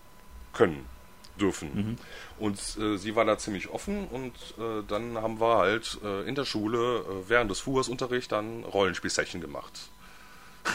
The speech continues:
Speaker 2: Cool.
Speaker 1: Und da bin ich dann hängen geblieben.
Speaker 2: Das, das bleibt, ja. Das ist eine schulische Entwicklung, Wahnsinn. Nicht schlecht, ja.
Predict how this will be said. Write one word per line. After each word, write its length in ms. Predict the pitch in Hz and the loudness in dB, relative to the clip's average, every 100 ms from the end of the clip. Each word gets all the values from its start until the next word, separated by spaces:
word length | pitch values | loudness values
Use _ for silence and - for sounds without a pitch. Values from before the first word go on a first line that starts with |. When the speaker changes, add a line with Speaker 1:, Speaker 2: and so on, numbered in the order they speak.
| 104 - 110 - | -2 -4 -6 0
Speaker 2:
Cool. 220 | 131 143 69 - - - - - - - - - - - - - - - | 0 0 -4 -14 -16 -16 -16 -18 -18 -20 -20 -20 -14 -10 -6 -6 -6 -4
Speaker 1:
Und 100 | 123 | 2
da 60 | 80 | 4
bin 100 | 107 | 4
ich 80 | 175 | 4
dann 140 | 151 | 2
hängen 140 | 123 | 2
geblieben. 220 | 69 - 87 | 0 -4 -6
Speaker 2:
Das, 420 | - - - - - - - - | -6 -10 -12 -16 -20 -20 -20 -6
das 220 | - 92 | -4 -2
bleibt, 420 | - 143 127 90 87 | -2 2 4 4 4
ja. 220 | 85 87 | 4 4
Das 240 | 95 92 | 0 -2
ist 120 | 92 | -4
eine 300 | 90 92 87 | 0 0 0
schulische 480 | 82 - 120 143 135 | -2 0 2 2 2
Entwicklung, 480 | 110 92 131 165 123 | 2 0 0 0 0
Wahnsinn. 540 | 95 92 110 151 185 - | -2 -2 -2 -2 -4 -6
Nicht 240 | 107 107 - | -6 -4 -2
schlecht, 400 | 131 107 - - | 0 0 0 -4
ja. 180 | 87 | -4